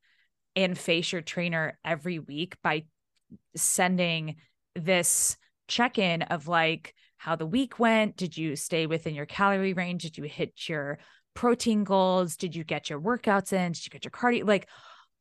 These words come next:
all this stuff. So that's looming over you, but not in a negative way. It's like, you wanna show up for yourself, and you wanna be able to say, "Oh my God, I crushed this week,"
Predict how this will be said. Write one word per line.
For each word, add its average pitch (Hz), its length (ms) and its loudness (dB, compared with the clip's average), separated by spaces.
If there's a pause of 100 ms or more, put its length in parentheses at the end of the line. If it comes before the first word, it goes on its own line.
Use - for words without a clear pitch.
all 226 160 6
this 220 200 2
stuff. 220 380 -2
So 175 520 0 (320)
that's 214 220 2
looming 208 460 0
over 208 340 0
you, 165 280 -2
but 208 160 0
not 262 300 0
in 320 120 -2
a 220 60 2
negative 190 460 2
way. 220 180 4
It's 175 180 -4
like, 180 240 0 (220)
you 214 300 2
wanna 233 200 4
show 190 280 2
up - 180 0
for 185 80 -4
yourself, 165 640 -2
and 185 120 2
you 175 200 -2
wanna 170 240 -2
be 170 240 -4
able 156 200 -4
to 160 100 -4
say, 160 440 0
"Oh 202 140 2
my 190 160 -4
God, 160 180 0
I 156 80 -4
crushed - 380 -12
this - 180 -10
week," - 380 -10